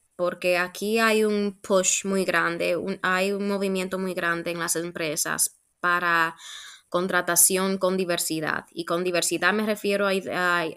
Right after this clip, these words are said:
a diversidad de género, diversidad cultural, diversidad tal vez de personas con habi-, con, con diferentes habilidades. La, en la diversidad está la fuerza porque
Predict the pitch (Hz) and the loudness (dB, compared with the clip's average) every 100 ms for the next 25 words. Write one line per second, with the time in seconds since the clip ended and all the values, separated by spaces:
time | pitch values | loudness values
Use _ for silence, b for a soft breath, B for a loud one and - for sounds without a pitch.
0 | - - 165 165 165 - 160 165 170 170 | -8 -8 -4 -4 -2 -2 -2 -2 -2 -4
1 | 180 170 165 160 160 165 160 - 160 160 | -2 -2 -2 -4 -4 -4 -4 -4 -2 -4
2 | 165 - 180 180 165 160 156 156 151 B | -4 -6 -8 -8 -8 0 2 2 0 B
3 | B B - 151 160 - 170 165 175 175 | B B -10 -6 -2 0 0 0 0 -2
4 | 175 170 170 175 175 170 175 175 175 - | -4 -2 -2 -4 -4 -4 -4 -4 -4 -2
5 | 170 165 165 160 - 170 165 165 160 156 | -2 -2 -2 -4 -4 -6 -4 -6 -8 -10
6 | - 175 175 175 165 175 180 175 175 170 | -12 -8 -6 -6 -8 -6 -4 -4 -4 -4
7 | 160 160 156 160 - B B B B B | -2 -4 -4 -4 -6 B B B B B
8 | B B _ _ _ _ 202 220 220 233 | B B _ _ _ _ 2 4 4 2
9 | 247 240 233 240 240 254 294 - 294 277 | 2 2 2 2 2 4 2 4 2 4
10 | 226 214 202 190 190 190 196 196 - | 2 2 0 0 -2 0 2 2 -2